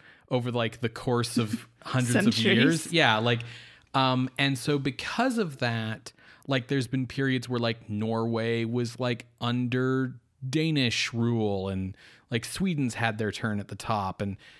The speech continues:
Speaker 1: that kind of thing. And so if I'm remembering correctly, the deal was that, like, in the nineteenth century, Norway was under Danish rule. And so, like,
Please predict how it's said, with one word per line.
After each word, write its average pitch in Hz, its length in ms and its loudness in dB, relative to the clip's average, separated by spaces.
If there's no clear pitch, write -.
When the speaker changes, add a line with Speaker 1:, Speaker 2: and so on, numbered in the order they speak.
Speaker 1:
that 160 220 -2
kind 123 160 0
of 117 80 -2
thing. 110 360 -2
And 123 260 -2
so 123 680 -2
if 175 180 0
I'm 202 160 0
remembering 139 440 0
correctly, 113 420 -2
the 110 140 -4
deal 127 320 0
was 120 200 -2
that, - 200 -4
like, 101 460 -4
in 147 340 0
the 143 100 -2
nineteenth 135 800 -2
century, 110 960 -2
Norway 135 440 0
was 143 120 0
under 135 220 0
Danish 123 420 -2
rule. 107 640 0
And 113 260 0
so, 117 540 0
like, 98 180 -4